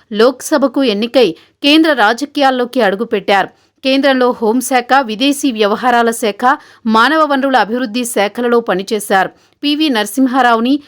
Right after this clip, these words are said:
ప్రధాని పదవి అనుకోకుండా వరించింది. పంతొమ్మిది వందల తొంభై ఒకటి సార్వత్రిక ఎన్నికల్లో పోటీ చేయకుండా దాదాపుగా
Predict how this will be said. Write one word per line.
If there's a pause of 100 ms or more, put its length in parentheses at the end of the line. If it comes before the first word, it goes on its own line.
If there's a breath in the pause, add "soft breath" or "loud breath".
(180 loud breath)
ప్రధాని
పదవి
అనుకోకుండా
వరించింది. (300 soft breath)
పంతొమ్మిది
వందల
తొంభై
ఒకటి
సార్వత్రిక
ఎన్నికల్లో
పోటీ (100)
చేయకుండా
దాదాపుగా